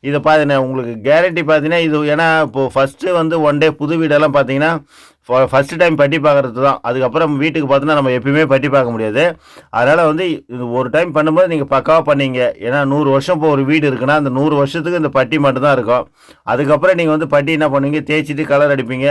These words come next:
தேய்ச்சிட்டு கலர் அடிக்கிறது மட்டும்தான். அதன் பிறகு நம்ம எப்பயுமே பட்டியை வந்துன்றது அப்ளை பண்ண முடியாது. அதனால ஃபர்ஸ்ட் டைம் பண்ணும்போது நல்லா பண்ணீங்க. அதே மாதிரி நம்ம சேனல் பிடிச்சிருந்தா நம்ம மறக்காம சப்ஸ்கிரைப் பண்ணிங்க.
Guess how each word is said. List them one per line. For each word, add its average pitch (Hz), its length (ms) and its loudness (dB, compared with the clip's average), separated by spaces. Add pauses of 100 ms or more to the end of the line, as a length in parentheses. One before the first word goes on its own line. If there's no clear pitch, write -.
தேய்ச்சிட்டு 143 380 -4
கலர் 143 260 2
அடிக்கிறது 127 420 -2
மட்டும்தான். 120 420 -2 (320)
அதன் 123 260 0
பிறகு 170 240 2
நம்ம 156 160 0
எப்பயுமே 151 380 0
பட்டியை 147 360 2
வந்துன்றது 139 500 0
அப்ளை 143 280 0
பண்ண 131 200 -2
முடியாது. 117 400 -2 (460)
அதனால 139 280 2
ஃபர்ஸ்ட் 139 280 -2
டைம் 170 200 0
பண்ணும்போது 143 400 0
நல்லா 147 240 0
பண்ணீங்க. 127 440 -2 (520)
அதே 123 100 2
மாதிரி 175 180 2
நம்ம 160 120 0
சேனல் 156 340 0
பிடிச்சிருந்தா 147 360 -2
நம்ம 147 300 0
மறக்காம 143 380 0
சப்ஸ்கிரைப் 139 380 0
பண்ணிங்க. 123 300 -2